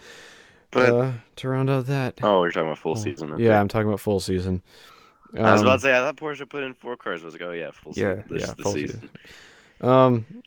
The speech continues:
Speaker 1: 'Cause I only
Speaker 2: last
Speaker 1: care
Speaker 2: class,
Speaker 1: about Le Mans,
Speaker 2: last
Speaker 1: personally.
Speaker 2: class we have to go <laughs> over here, because I have done a lot of talking here, is G T E Am.
Speaker 1: <laughs>
Speaker 2: <laughs> This is just,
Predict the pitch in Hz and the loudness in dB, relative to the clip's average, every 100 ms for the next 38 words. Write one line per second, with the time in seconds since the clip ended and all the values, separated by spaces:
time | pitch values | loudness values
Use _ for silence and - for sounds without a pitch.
0 | - 139 170 190 - 156 95 - 82 90 | 4 8 8 6 4 0 0 -4 -6 -6
1 | 82 - _ - 135 165 - 151 135 - | -8 -12 _ -2 0 0 -2 -2 -2 -2
2 | 123 120 - 110 107 120 120 104 98 123 | -6 -6 -6 -4 0 4 4 4 -2 -2
3 | 104 - _ - - - _ _ - 123 | -2 -6 _ -20 -20 -20 _ _ -8 -2
4 | 143 143 151 143 147 143 135 135 123 143 | 4 8 8 8 6 6 6 6 6 4
5 | 131 120 117 117 92 _ - - _ _ | 4 4 4 4 2 _ -20 -20 _ _
6 | - 120 123 113 - - 120 127 117 123 | -4 2 2 2 -4 -10 -2 -2 0 0
7 | 123 120 98 117 117 113 110 - - - | 2 2 4 4 4 2 -2 -6 -8 -8
8 | - - - 104 - - - - - - | -6 -6 -6 -8 -10 -14 -16 -18 -18 -18
9 | _ - - 160 202 220 - | _ -12 -6 -4 0 -2 -4